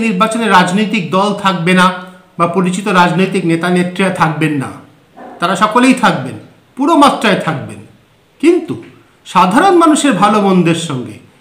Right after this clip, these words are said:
সরকার পরিচালনার ক্ষেত্রে যে নীতি আদর্শের কথা political সায়েন্সের বইতে বলা হয়ে থাকে, তার সঙ্গে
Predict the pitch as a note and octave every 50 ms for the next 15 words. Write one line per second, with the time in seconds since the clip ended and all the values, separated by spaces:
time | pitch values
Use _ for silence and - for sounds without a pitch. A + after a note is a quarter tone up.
0 | _ _ - - G3 G3 G#3 F#3 A3+ C4+ C#4+ C#4 C#4 B3+ C4+ C4+ C#4+ C4+ C4+ C4+
1 | C4 C4 C4 B3+ A#3+ - - - G3+ A#3+ A3+ F#3 G#3+ A#3 B3 - - C4+ C#4+ B3+
2 | A#3 A3+ C#4+ C#4+ - - - D#4+ C4+ - B3 A#3+ - B3 A#3 G#3 - - - -
3 | - - - _ _ _ - - _ _ _ _ _ - D#3 F3+ A3+ A#3+ - A#3
4 | A3 G#3+ G3+ - G#3 G3+ G3 F#3+ G3+ G3+ E3 D3 E3 F#3+ A3+ - A#3 G3 F3+ E3+
5 | E3 E3 D#3+ D#3+ C#3+ - - A#2 - - C#3 F3 - - - - - _ _ _
6 | _ - F#3+ A3+ C#4 C#4 - - C#4 C4 A3 F#3+ D#3 C3+